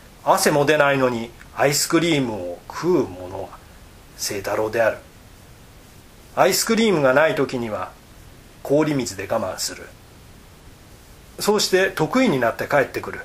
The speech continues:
近頃では、もし相撲の常設館ができたら、一番先へ入ってみたいと言っている。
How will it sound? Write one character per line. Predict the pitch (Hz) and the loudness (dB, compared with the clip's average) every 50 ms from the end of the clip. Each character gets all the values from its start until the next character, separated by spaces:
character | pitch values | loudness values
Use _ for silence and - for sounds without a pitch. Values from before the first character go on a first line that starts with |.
| - - - - - - - - - - - - - - - - - - - - - - - - - - - - - - - - - - | -16 -20 -20 -20 -20 -20 -20 -20 -20 -20 -20 -20 -20 -20 -20 -20 -20 -20 -20 -20 -20 -20 -20 -20 -20 -20 -20 -20 -20 -20 -20 -18 -8 -6
近 | - - - 196 190 | -4 2 2 4 4
頃 | 170 151 135 131 | 4 4 4 4
で | 135 123 | 4 2
は、 | 117 110 107 104 - - - - - - - - - - | 2 2 0 -2 -6 -10 -20 -20 -20 -20 -20 -20 -14 -4
も | 135 156 170 | 0 0 2
し | 170 - - - | 2 2 0 0
相 | - - - - 135 135 | -2 -2 -2 -2 -2 2
撲 | 156 175 190 196 | 2 4 4 4
の | 202 196 170 | 4 2 2
常 | 123 139 151 175 180 | 2 2 2 2 4
設 | - 208 208 208 - | 2 0 0 0 2
館 | - 165 151 135 127 | 2 2 2 2 0
が | 120 113 110 | -2 -2 0
で | 104 135 135 | 0 0 -2
き | - - | -2 -2
た | - 120 110 | 0 0 0
ら、 | 101 98 - - - - - - - - - | 0 -4 -6 -12 -20 -20 -20 -20 -20 -12 -10
一 | 139 - - 190 | -6 -2 0 4
番 | 170 185 190 196 180 | 4 6 6 4 2
先 | - - 170 165 170 190 190 | 4 4 2 2 4 2 4
へ | 190 190 | 4 4
入 | - - 190 208 196 | 4 2 2 0 0
っ | |
て | - - - 131 120 | -2 -4 -4 -4 -4
み | 117 110 | -4 -4
た | 107 151 160 156 | 0 0 0 0
い | 127 | 0
と | - | -4
言 | 104 92 | -8 -12
っ | - | -14
て | - - 101 | -12 -12 -10
い | 98 92 | -10 -10
る。 | 92 90 | -12 -14